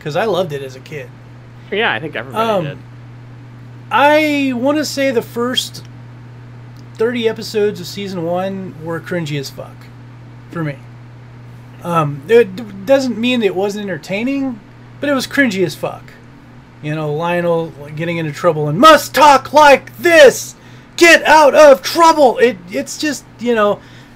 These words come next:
Speaker 1: the voice
Speaker 2: Star,
Speaker 1: acting was one of
Speaker 2: that
Speaker 1: my
Speaker 2: is
Speaker 1: biggest issues.
Speaker 2: a samurai.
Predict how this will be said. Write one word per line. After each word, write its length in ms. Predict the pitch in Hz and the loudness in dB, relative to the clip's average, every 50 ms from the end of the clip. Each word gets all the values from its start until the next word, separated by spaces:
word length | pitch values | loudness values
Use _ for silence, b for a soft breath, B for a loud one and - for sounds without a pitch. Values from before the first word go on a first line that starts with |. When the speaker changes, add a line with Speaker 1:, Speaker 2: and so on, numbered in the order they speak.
| B - | B -4
Speaker 1:
the 80 | 226 | -2
voice 260 | 214 262 320 320 294 277 | 0 2 4 4 4 4
Speaker 2:
Star, 100 | 285 262 | 4 4
Speaker 1:
acting 260 | 240 233 233 247 226 208 | 4 2 0 -2 -4 -2
was 140 | 196 180 | -2 -4
one 160 | 185 208 208 285 | -2 -2 0 2
of 60 | 311 | 2
Speaker 2:
that 140 | 269 226 220 | 4 4 2
Speaker 1:
my 60 | 208 | 2
Speaker 2:
is 80 | 185 | 2
Speaker 1:
biggest 280 | 170 160 165 151 - - | -2 -4 -6 -8 -8 -10
issues. 180 | 151 143 - 175 | -10 -10 -6 -4
Speaker 2:
a 400 | 180 175 156 143 127 117 107 101 - | -4 -2 -4 -4 -6 -10 -14 -16 -20
samurai. 1080 | - - - 277 320 330 285 220 175 156 127 110 120 120 - 143 127 107 101 95 87 | -20 -6 -2 0 0 0 0 -2 -4 -6 -8 -10 -14 -16 -14 -12 -10 -10 -12 -12 -16